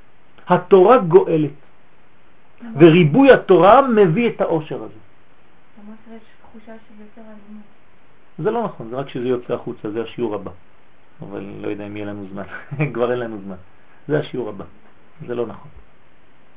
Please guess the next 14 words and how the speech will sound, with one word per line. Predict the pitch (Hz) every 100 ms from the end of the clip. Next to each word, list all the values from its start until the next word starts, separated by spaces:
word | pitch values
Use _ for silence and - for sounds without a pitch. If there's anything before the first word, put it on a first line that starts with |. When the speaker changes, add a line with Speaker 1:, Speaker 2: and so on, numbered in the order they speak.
| - - -
Speaker 1:
זה | 110
לא | 95
נכון. | 87 156 - - - - -
לא | 135
לפחד. | 127 - - - - - - - - - - - - - - - - - - - - - - -
כדי | 110 110
לא | 120 131
להשאיר | 120 - 127
אתכם | 113 - 110
סתם | - 117
באוויר, | 113 120 123 185 156 147 - - - - - - -
אומר | 123 151
לכם | 143 127 131 123
שכשאדם | 120 117 - - 104 117 110 107 135